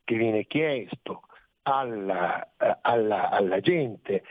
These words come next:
di contenimento dei prezzi, beh, lo Stato deve, eh, fare qualche cosa dal punto di vista di calmierare le, eventualmente la pressione fiscale.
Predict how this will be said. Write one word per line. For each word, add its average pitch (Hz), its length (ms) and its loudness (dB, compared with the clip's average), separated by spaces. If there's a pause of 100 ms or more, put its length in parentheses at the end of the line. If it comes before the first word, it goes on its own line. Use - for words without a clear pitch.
(180)
di 135 200 0
contenimento 170 920 0
dei 170 160 0
prezzi, 165 840 -2 (320)
beh, 147 260 -2
lo 147 140 2
Stato 143 720 -2
deve, 117 460 0
eh, 98 800 -2 (180)
fare 147 360 0
qualche 131 380 -2
cosa 110 680 0 (280)
dal 120 220 -2
punto 156 340 -2
di 156 120 -2
vista 135 560 0
di 117 240 -12
calmierare 123 1200 -2
le, 117 140 2
eventualmente 127 920 -2
la 117 120 -2
pressione 101 540 -2
fiscale. 104 680 -4